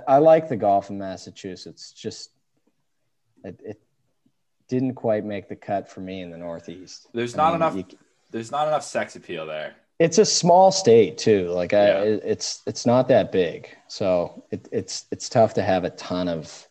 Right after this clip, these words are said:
Speaker 1: great golf courses. It, it does have a ton of great golf courses, but not as, not as many as some of the others that we picked.
Speaker 2: I think the only other legitimate snub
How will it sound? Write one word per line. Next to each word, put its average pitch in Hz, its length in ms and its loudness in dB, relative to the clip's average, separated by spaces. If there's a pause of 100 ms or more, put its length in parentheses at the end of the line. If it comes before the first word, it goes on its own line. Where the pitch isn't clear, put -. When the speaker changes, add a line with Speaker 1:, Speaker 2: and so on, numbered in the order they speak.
(540)
Speaker 1:
great 90 500 -2
golf 82 320 -2
courses. - 600 -10
It, 110 200 4
it 104 200 4
does 113 200 6
have 98 120 2
a - 20 -10
ton 85 200 -6
of 73 80 -6
great 67 200 -6
golf - 260 -6
courses, - 400 -14
but - 240 -6 (240)
not 98 240 -2
as, 87 340 -4
not 101 220 -2
as 92 140 -6
many 85 300 -6
as - 360 -12 (680)
some 95 180 -2
of 87 80 -4
the 85 100 -2
others 82 340 -4
that 73 100 -4
we 65 80 -8
picked. - 420 -12 (1500)
Speaker 2:
I 131 100 4
think 185 300 0
the 180 160 0
only 156 420 4
other 135 340 6
legitimate 131 1000 0
snub 113 640 2